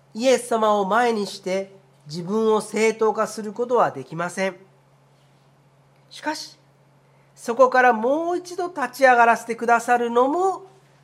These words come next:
イエス様ですね。打ち砕かれた者の手を取り、「私はそのあなたのために来たのだ」と立ち上がらせてくださる。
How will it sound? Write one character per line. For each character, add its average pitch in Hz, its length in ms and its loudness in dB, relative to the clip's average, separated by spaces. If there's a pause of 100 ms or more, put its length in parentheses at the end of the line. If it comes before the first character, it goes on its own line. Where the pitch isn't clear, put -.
(160)
イ 196 160 0
エ 214 80 4
ス 208 120 -12
様 180 380 -2 (340)
で 117 80 -20
す - 140 -20
ね。 190 260 -14 (1500)
打 247 100 -2
ち - 100 -16
砕 247 260 4
か 240 120 6
れ 233 100 6
た 233 140 6
者 233 240 6
の 226 140 6
手 254 200 -4
を 269 120 6
取 226 300 -2
り、 156 100 -12 (840)
「私 226 520 0
は 214 340 0 (100)
そ - 220 -2
の 240 320 2
あ 214 80 4
な 285 220 8
た 269 160 4
の 247 180 4
た 247 180 2
め 247 140 4
に 240 200 -4
来 - 100 -20
た 294 180 6
の 285 160 8
だ」 285 380 4 (1120)
と 262 320 -4 (340)
立 - 260 -12
ち 180 60 -2
上 170 120 2
が 156 80 -2
ら 151 120 -4
せ - 100 -18
て 160 100 -8
く 156 120 -12
だ 170 160 -6
さ 208 200 0
る。 170 120 -6